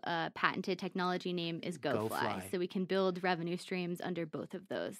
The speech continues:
Speaker 2: That is super cool. So you
Speaker 1: Yeah.
Speaker 2: can be licensing that. Yeah. Um, yeah, I just came out of a, a, a session with the guys, uh, from Vormi,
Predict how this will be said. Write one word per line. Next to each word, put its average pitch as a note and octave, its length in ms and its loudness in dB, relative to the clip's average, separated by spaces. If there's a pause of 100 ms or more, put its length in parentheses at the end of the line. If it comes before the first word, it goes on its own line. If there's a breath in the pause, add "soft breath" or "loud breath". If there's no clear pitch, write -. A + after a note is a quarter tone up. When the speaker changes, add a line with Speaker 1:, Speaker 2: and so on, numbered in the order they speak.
(120)
Speaker 2:
That C#4+ 280 4
is F3 220 6
super D#3 460 2
cool. D3+ 440 4
So - 160 2
you C#3 220 6
Speaker 1:
Yeah. - 0 -
Speaker 2:
can F3+ 160 0
be E3 120 2
licensing D3+ 600 0
that. G#2+ 260 -2
Yeah. C3+ 200 4 (340 loud breath)
Um, B2+ 360 4 (680)
yeah, B2+ 280 2
I A2+ 160 -2
just E3+ 360 2
came D3+ 220 0
out B2+ 140 2
of A2+ 120 0
a, G#2+ 200 -2 (120)
a, C#3+ 240 -8
a - 40 -2
session B2 440 -2
with A#2 200 -4
the A2+ 80 -6
guys, G#2 440 -2
uh, G2+ 240 -4
from F#2+ 300 -8
Vormi, A2 480 2